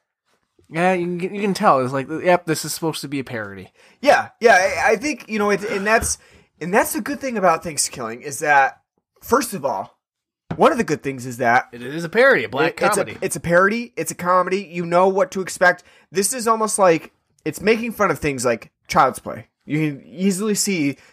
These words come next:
Speaker 2: the similarities between, like, Child's Play, Nightmare on Elm Street. You have that killer quip that, you know, are ridiculous, like, punchlines and, and, um, and, uh, like, puns,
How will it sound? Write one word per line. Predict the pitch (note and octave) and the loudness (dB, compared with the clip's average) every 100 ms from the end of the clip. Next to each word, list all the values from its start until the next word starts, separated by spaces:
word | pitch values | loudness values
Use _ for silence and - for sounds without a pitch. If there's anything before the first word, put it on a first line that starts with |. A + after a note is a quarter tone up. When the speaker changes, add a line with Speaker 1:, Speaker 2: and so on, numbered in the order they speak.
| - | -4
Speaker 2:
the | |
similarities | C#3 E3 D#3 C#3+ C3 | -2 -2 0 0 0
between, | A#2 B2 D3+ | -6 -8 -4
like, | C3+ | -4
Child's | - C3 B2 B2+ | 0 4 4 2
Play, | D#3+ D#3 D#3 - - - _ | 0 0 0 -8 -20 -20 _
Nightmare | C3 D3 C#3+ D#3 | -2 -2 2 0
on | D#3 | 0
Elm | D#3 D#3+ | -2 -4
Street. | D#3+ - F3 F#3 _ _ _ _ | -6 -8 -8 -10 _ _ _ _
You | D3+ E3+ | -6 0
have | D4+ | 2
that | D3+ C#3 - _ - _ | 4 2 0 _ -20 _
killer | - G#3 G#3 | 2 4 4
quip | - - A3 - - _ _ _ _ _ | 0 -2 -2 -2 -16 _ _ _ _ _
that, | D3 E3 D#3+ - | 2 6 4 2
you | E3 D#3+ | -4 -2
know, | D3 C#3+ - | -2 -4 2
are | D3 D3 | 4 4
ridiculous, | D3 C#3+ F#3 F3 F#3+ E3+ | 2 -2 -4 -2 -2 0
like, | D#3+ D3 | 0 -2
punchlines | - F#3+ F#3+ G3 F#3 F3+ D3+ | -4 -6 -2 0 0 -2 -6
and, | D3 D3 | -8 -8
and, | C#3 C#3 C3+ | -8 -6 0
um, | C3+ B2+ A#2+ A#2 - _ _ - _ _ _ _ _ _ _ _ | 4 4 2 -6 -14 _ _ -20 _ _ _ _ _ _ _ _
and, | B2 B2+ B2 A#2+ | 0 0 0 0
uh, | A#2+ A#2 A#2 A#2+ | 2 4 2 2
like, | B2 C3 - | -4 -6 -6
puns, | - F3+ E3+ F#3+ F#3+ - | -2 0 0 -2 -8 -12